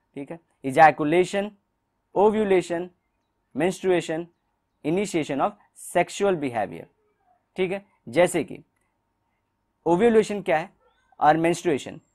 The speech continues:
ओव्यूलेशन के बाद मेंस्ट्रुएशन स्टार्ट होता है, ये आप लोग ने अपने टेंथ स्टैंडर्ड में already किया था। तो ये सब के बारे में हमने बहुत डिटेल में हमारे टेंथ के चैप्टर में किया हुआ है,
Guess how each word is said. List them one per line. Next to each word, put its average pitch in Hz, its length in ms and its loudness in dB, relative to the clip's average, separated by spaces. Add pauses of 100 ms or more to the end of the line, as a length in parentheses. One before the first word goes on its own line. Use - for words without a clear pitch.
(380)
ओव्यूलेशन 190 560 2
के 175 120 -2
बाद 147 280 2 (120)
मेंस्ट्रुएशन 147 500 -4
स्टार्ट 107 300 -2
होता 104 160 -10
है, 117 60 -4
ये 139 60 0
आप 143 180 4
लोग 165 100 -4
ने 165 60 -2
अपने 156 180 -6
टेंथ 151 240 -4
स्टैंडर्ड 127 380 -4
में 139 80 -4
already 107 260 -4
किया 104 120 -8
था। 131 100 -10
तो 175 100 -8
ये 175 100 2
सब 180 280 -6
के 220 120 -2
बारे 160 280 4
में 202 80 -8
हमने 185 220 -8 (280)
बहुत 165 320 4
डिटेल 170 480 0
में 113 140 -6 (240)
हमारे 151 320 2
टेंथ 175 340 -2 (120)
के 180 160 -6 (1800)
चैप्टर 160 360 2
में 160 140 -2
किया 117 180 -2
हुआ 90 180 -4
है, - 80 -14